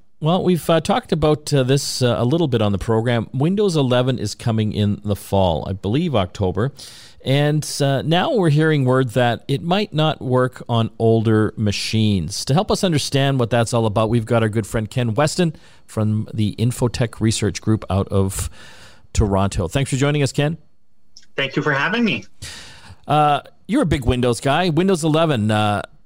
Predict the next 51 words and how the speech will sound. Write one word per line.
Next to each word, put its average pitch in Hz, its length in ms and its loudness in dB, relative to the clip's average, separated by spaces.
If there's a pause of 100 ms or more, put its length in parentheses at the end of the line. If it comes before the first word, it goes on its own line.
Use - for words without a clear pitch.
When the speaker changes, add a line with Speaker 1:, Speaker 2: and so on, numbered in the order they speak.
(160)
Speaker 1:
do 139 100 -2
you 185 60 2
think 202 200 -2
this 226 160 0
is 180 100 -6
going 160 240 0
to 156 80 2
be 147 180 2
a 139 60 4
big 120 260 0
upgrade 131 420 2
for 135 160 0
a 127 60 4
lot 127 220 2
of 123 100 -8
people? 135 420 0 (1040)
Speaker 2:
Um, 156 300 0
it's 180 200 -4
going 190 260 0
to 202 80 0
be 180 460 2
a 143 80 0
big 143 280 -2
upgrade 131 460 0
in 113 140 2
the 107 80 0
sense 113 340 -4
that 104 220 0
it's 98 160 -4
going 110 200 -2
to 107 80 -2
be 98 160 0
much 101 440 -2
cleaner, 156 880 -2
a 131 60 -2
much 117 280 0
cleaner 139 360 -2
user 127 560 2
experience. 151 1080 -2 (360)
Uh, 117 220 0
but 131 140 -2
that's 147 320 -4 (140)
if 147 340 -2
you 147 140 4
can 123 260 2
make 113 300 -2
the 107 100 -2
jump 95 380 -2
to - 240 -2
Windows 90 400 -4
eleven. 98 420 -2